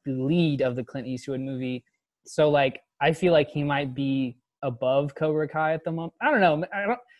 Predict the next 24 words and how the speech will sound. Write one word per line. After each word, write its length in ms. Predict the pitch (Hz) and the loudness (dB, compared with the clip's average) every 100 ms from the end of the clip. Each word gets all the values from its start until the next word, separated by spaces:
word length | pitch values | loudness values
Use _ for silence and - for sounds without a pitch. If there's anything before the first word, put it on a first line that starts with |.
| _ - | _ -10
I, 60 | 208 - | -10 -2
if 140 | 233 | 4
it's, 140 | 247 226 | 6 6
like, 260 | 226 170 - - - _ | 4 2 -2 -4 -4 _
a, 60 | - | -2
<clears throat> 1000 | 180 - - - _ _ _ _ _ - | -2 -4 -16 -20 _ _ _ _ _ -2
if, 160 | 180 220 | 0 2
if 140 | 208 | 4
it's 120 | 233 226 | 4 4
a 60 | |
quick 320 | - 226 214 | 2 4 4
cameo, 580 | - 165 180 156 143 135 | 2 0 2 2 0 0
I 140 | 131 147 | 0 -2
don't, 180 | 156 - | -2 -8
like, 160 | 156 139 | -6 -4
I 60 | 139 | -2
don't 160 | 131 | -6
see 200 | - 139 | -6 -6
it, 100 | 135 | -6
like, 160 | 120 117 | -8 -8
being 160 | 131 | -10
a 40 | 120 | -8
big 240 | 123 117 | -10 -10
deal. 400 | 120 123 135 147 | -10 -6 -4 -6